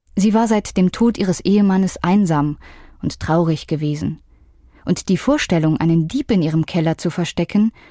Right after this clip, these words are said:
war eine angenehme Ablenkung. Und er? Ihm waren die Verstecke fast ausgegangen. Er drehte sich um, um sie anzusehen.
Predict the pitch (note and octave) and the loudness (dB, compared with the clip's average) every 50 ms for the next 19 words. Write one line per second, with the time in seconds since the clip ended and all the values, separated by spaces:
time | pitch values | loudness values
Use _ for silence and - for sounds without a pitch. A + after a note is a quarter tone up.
0 | - _ _ - - - F#3+ B3 - B3+ A#3 G#3 - - G#3 C4 C4+ C#4+ B3+ A3 | -20 _ _ -18 -6 -4 -2 0 0 0 0 0 0 0 0 0 2 2 2 2
1 | G#3 G#3+ A3+ B3 - D#3+ - - - D#3 D3 D3 C#3+ - - - - F#3 - _ | 2 2 0 0 -2 -4 -6 -6 -6 -4 -4 -4 -4 -6 -8 -8 -8 -8 -10 _
2 | _ _ _ _ _ _ _ _ _ _ _ _ _ _ _ _ _ _ - E3 | _ _ _ _ _ _ _ _ _ _ _ _ _ _ _ _ _ _ -4 -4
3 | D#3 - - D3 D#3+ E3+ G#3 B3+ - _ _ _ _ _ _ _ _ _ _ _ | -2 -2 -4 -4 -4 -4 -6 -6 -10 _ _ _ _ _ _ _ _ _ _ _
4 | _ _ _ _ _ _ _ _ _ _ _ _ _ _ - F3+ G3+ B3 B3+ A3 | _ _ _ _ _ _ _ _ _ _ _ _ _ _ -2 0 2 2 2 2
5 | G3+ G3+ G3 F#3+ F#3 E3 D#3+ - - D#3+ - - - F#3 F#3+ - - F3+ D#3+ - | 2 2 2 2 2 0 0 -4 -6 -6 -6 -4 -4 -4 -4 -4 -6 -6 -6 -6
6 | - G3 F#3+ - - - - F3+ F3 - - E3+ - - D#3 D3+ D3+ D#3 D#3 D3 | -6 -6 -6 -6 -6 -4 -4 -4 -2 -4 -6 -6 -6 -4 -4 -4 -4 -4 -6 -8
7 | - _ _ _ _ _ _ _ _ - - - - - _ _ _ _ _ _ | -12 _ _ _ _ _ _ _ _ -20 -20 -20 -20 -20 _ _ _ _ _ _
8 | _ _ _ _ _ _ _ _ _ - - F3+ G#3 A3 A#3+ - A#3 - A3 - | _ _ _ _ _ _ _ _ _ -4 -2 0 2 2 2 0 0 0 0 0
9 | - - G3+ A3+ A#3 - - G#3+ G3+ G#3+ - F3+ F#3 F3 - - E3 - D3+ D#3 | 0 0 2 2 2 2 2 2 2 2 2 2 0 0 0 -4 -6 -6 -4 -6
10 | D3+ D#3 D#3 D3+ | -4 -4 -6 -8